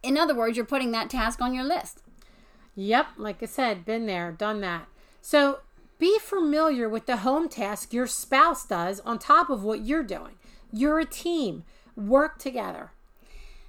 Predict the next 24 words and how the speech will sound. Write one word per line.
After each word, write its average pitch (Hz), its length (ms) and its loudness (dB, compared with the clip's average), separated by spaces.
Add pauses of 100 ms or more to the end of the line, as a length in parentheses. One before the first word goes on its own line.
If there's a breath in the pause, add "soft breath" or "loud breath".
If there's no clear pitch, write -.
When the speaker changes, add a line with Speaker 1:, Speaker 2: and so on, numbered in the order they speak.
(260 soft breath)
Speaker 1:
Rose, 285 400 0 (140)
that 269 220 0
made 403 180 2
me 370 140 2
think 262 260 -4
of 233 80 -4
something 226 400 -4
that's 196 140 -6
kind 233 380 -4
of 202 80 -8
related. 156 420 -6 (460 loud breath)
I 254 240 4
know 349 240 4
a 349 60 0
spouse 226 460 -2
who 208 320 2
never 202 440 -2
paid 269 340 -4
the 254 60 -4
bills 170 500 -4
and 196 120 -4
her 214 140 -6
husband 190 420 -6
died. 170 340 -4